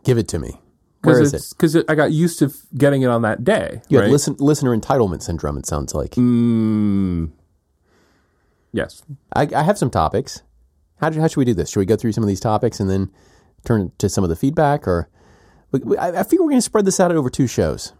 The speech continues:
Speaker 2: Okay.
Speaker 1: Get, let's get lazy with it. Let's get kinda, you know, it's not exactly summertime, fun time, kinda, you know, spread it all out, you know, lather on the sunscreen lazy, but, you know, kind
Speaker 2: Okay.
Speaker 1: of a, let's pretend we're by the fire,
Speaker 2: It's
Speaker 1: by the
Speaker 2: more
Speaker 1: hearth.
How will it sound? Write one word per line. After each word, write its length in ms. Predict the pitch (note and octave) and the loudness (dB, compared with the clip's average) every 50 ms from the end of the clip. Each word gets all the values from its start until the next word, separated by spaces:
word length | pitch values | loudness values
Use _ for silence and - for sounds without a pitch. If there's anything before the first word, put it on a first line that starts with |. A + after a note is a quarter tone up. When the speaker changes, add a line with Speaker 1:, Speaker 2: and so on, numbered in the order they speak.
| _ - | _ -2
Speaker 2:
Okay. 320 | G3+ G#3+ - C#3 A2 A#2 | 0 2 4 4 4 4
Speaker 1:
Get, 180 | G3+ - - - | 2 0 -2 -4
let's 120 | B3 - | -4 -2
get 120 | - D4+ A#3+ | -2 0 2
lazy 300 | A3 G#3+ F#3 C3+ A#2+ G2+ | 2 2 2 2 2 0
with 140 | D#2+ D2 | 0 -2
it. 120 | - - - _ _ _ _ _ - | -4 -8 -12 _ _ _ _ _ -4
Let's 100 | F#3+ - | -2 0
get 160 | - A#3+ G#3+ | 2 0 0
kinda, 300 | - G#3 A3 A3+ G#3+ G3+ F3+ | 2 0 0 0 2 2 2
you 80 | E3 D3+ | 2 2
know, 260 | D3+ D3+ D3+ D#3+ - _ _ _ _ _ _ _ _ _ _ _ _ _ _ _ _ _ _ | 2 2 0 0 -4 _ _ _ _ _ _ _ _ _ _ _ _ _ _ _ _ _ _
it's 340 | - - - - D3 D3+ - | -20 -18 -8 -4 -4 -2 2
not 140 | F#3+ G3 E3+ | 2 2 2
exactly 320 | D3+ C#3+ D#3+ C#3 - A#2 | 4 2 0 2 0 0
summertime, 600 | A2+ - - D3 D3 C3 - C#3 C3 A#2+ A2+ A2 G2+ | 0 0 0 2 2 2 0 0 0 2 2 0 0
fun 200 | - C#3 C#3 C3 | 2 2 0 0
time, 440 | - A#2 F#2 E2 D2+ D2+ D#2+ E2 - - | 0 -2 -2 -2 -4 -4 -6 -8 -8 -6
kinda, 200 | - B2+ G#2 F#2 | -4 -4 -2 -2
you 60 | F#2+ | -2
know, 160 | F#2+ G#2 G2 F2+ | -2 -2 -2 -2
spread 320 | F2 - - - C3+ A#2+ | -4 -2 2 4 4 4
it 100 | A#2 G#2+ | 4 4
all 200 | G#2+ G#2 G2+ G2 | 4 4 2 2
out, 340 | F#2 F#2 F#2+ F#2+ F#2+ G2 - | 2 2 2 2 0 0 -2
you 100 | - G2 | -4 -4
know, 140 | F#2 F#2 F2+ | -4 -2 -2
lather 380 | E2+ F2+ F#2+ G2 G2 F#2+ G2 F#2+ | -2 -2 -2 -2 0 0 -2 -2
on 80 | F#2 | -2
the 80 | F2 E2 | -4 -4
sunscreen 680 | - C#3 D3+ F3 - - - F2 D2 C#2+ D2+ C2+ G1+ - | 0 0 0 0 -2 -4 -6 -6 -4 -4 -6 -8 -8 -8
lazy, 400 | D#2 E2+ D#2 D2+ D2+ - A2+ B2 | -6 -4 -4 -4 -4 -4 -4 -2
but, 160 | D#3+ F3 E4+ | -2 -2 0
you 80 | D#4 A#3+ | 2 2
know, 160 | G3+ F3+ G3 | 2 2 2
kind 180 | F#3 - G3 G#3+ | 2 2 4 4
Speaker 2:
Okay. 140 | C4+ - E3+ | 6 4 4
Speaker 1:
of 60 | D3+ D3 | 4 2
a, 20 | - - - - - - _ _ _ _ _ _ | -2 -6 -18 -20 -20 -20 _ _ _ _ _ _
let's 320 | - A3 - - - - - | -6 -4 -4 -4 -8 -10 -10
pretend 340 | - - - - - G3 F#3+ | -8 -6 -2 2 2 4 4
we're 80 | F#3 D#3+ | 4 4
by 140 | D#3 D3+ | 4 2
the 80 | D3+ D3 | 2 2
fire, 340 | - - A#2+ F#2 F#2 F#2 G2+ | 2 2 2 2 2 2 2
Speaker 2:
It's 80 | A3 | 2
Speaker 1:
by 80 | G#3+ F#3+ | 4 4
the 40 | A#3 | 6
Speaker 2:
more 80 | B3+ C4 | 6 6
Speaker 1:
hearth. 80 | C4 | 6